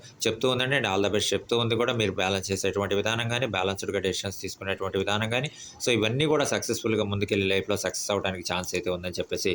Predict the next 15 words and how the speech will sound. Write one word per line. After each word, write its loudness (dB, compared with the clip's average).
so, 0
యూనివర్స్ 0
అయితే -2
చెప్తూ 0
ఉందండి. 0
ఇవన్నీ 2
స్టెప్స్ -2
తీసుకోవడానికి -2
మీ 0
పర్సన్ -2
అయితే 2
సిద్ధంగా 0
ఉన్నారని 0
చెప్పి -4
కూడా, 0